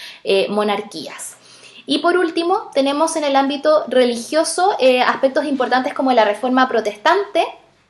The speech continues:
el surgimiento de nuevas iglesias que van a ser finalmente una, casi como una competencia para la Iglesia Católica, y cómo la Iglesia Católica se va dividiendo a partir de estos procesos,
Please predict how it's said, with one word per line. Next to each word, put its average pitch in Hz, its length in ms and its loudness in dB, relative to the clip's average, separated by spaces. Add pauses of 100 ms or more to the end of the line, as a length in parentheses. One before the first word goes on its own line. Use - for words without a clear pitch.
(300)
el 220 140 4
surgimiento 220 600 -2
de 214 100 2
nuevas 202 380 0
iglesias 269 720 2
que 240 100 0
van 233 160 4
a 233 100 -2
ser 233 140 -4
finalmente 233 680 -2 (320)
una, 208 440 2
casi 220 240 -2
como 226 180 -4
una 226 180 0
competencia 202 640 0
para 294 180 0
la 285 60 -4
Iglesia 269 420 0
Católica, 269 680 0 (300)
y 240 140 -4
cómo 320 200 4
la 370 120 4
Iglesia 330 300 2
Católica 302 440 2
se 311 160 -2
va 277 320 4
dividiendo 254 760 0
a 247 160 4
partir 247 340 2
de 262 120 2
estos 262 240 -8
procesos, - 640 -4